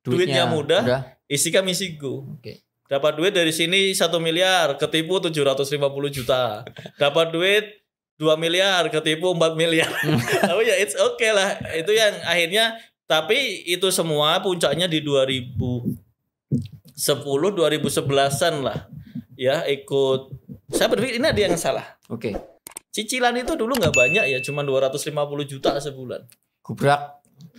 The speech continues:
Speaker 1: Jadi
Speaker 2: Cicilan nggak banyak, cuma dua ratus lima puluh juta.
Speaker 1: <laughs> Kalau sekarang mungkin bisa mobil ya, satu, satu gitu ya.
Speaker 2: Sebulan
Speaker 1: Jadi,
Speaker 2: nyicil.
Speaker 1: dalam
Speaker 2: Oke, oke,
Speaker 1: tiga puluh
Speaker 2: oke.
Speaker 1: hari kalender dikurangin Sabtu Minggu, rasa-rasanya kok full dari tanggal satu sampai tanggal tiga puluh,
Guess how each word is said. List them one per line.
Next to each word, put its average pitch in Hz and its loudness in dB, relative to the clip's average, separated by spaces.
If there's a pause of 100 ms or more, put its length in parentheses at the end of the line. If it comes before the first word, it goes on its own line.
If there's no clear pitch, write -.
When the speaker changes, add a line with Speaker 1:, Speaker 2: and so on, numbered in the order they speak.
(120)
Speaker 1:
Jadi 127 0
Speaker 2:
Cicilan 175 2
nggak 156 0
banyak, 151 2
cuma 202 2
dua 165 2
ratus 160 0
lima 175 2
puluh 170 2
juta. 170 2
Speaker 1:
<laughs> 143 0
Kalau 175 2
sekarang 196 2
mungkin 233 2
bisa 185 2
mobil 180 0
ya, 170 -2
satu, 123 -2
satu 120 0
gitu 110 -6
ya. - -2 (160)
Speaker 2:
Sebulan 147 -2
Speaker 1:
Jadi, 147 0
Speaker 2:
nyicil. 185 2 (1160)
Speaker 1:
dalam 196 2
Speaker 2:
Oke, 156 2
oke, 151 2
Speaker 1:
tiga 151 4
puluh 170 2
Speaker 2:
oke. 196 0
Speaker 1:
hari 185 2
kalender 185 0
dikurangin 170 2
Sabtu 170 0
Minggu, 170 -2 (160)
rasa-rasanya 202 0
kok 202 -2
full 220 2
dari 180 2
tanggal 180 2
satu 180 2
sampai 214 2
tanggal 190 2
tiga 170 0
puluh, 208 0